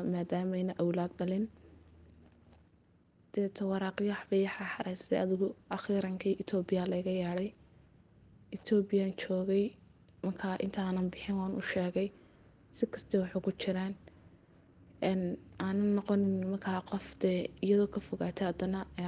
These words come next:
qalbigii ka fogaysay, laakiin ay qalbiga kala joogayso. Xaggii baa waxay tiri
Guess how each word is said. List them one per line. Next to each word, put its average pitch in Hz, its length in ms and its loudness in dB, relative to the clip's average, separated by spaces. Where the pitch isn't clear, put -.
qalbigii 190 480 2
ka 196 100 0
fogaysay, 185 460 -4
laakiin 185 420 -4
ay 170 140 -2
qalbiga 180 540 0
kala 190 180 -2
joogayso. 190 500 -2
Xaggii 196 340 4
baa 196 120 2
waxay - 260 -4
tiri 175 260 4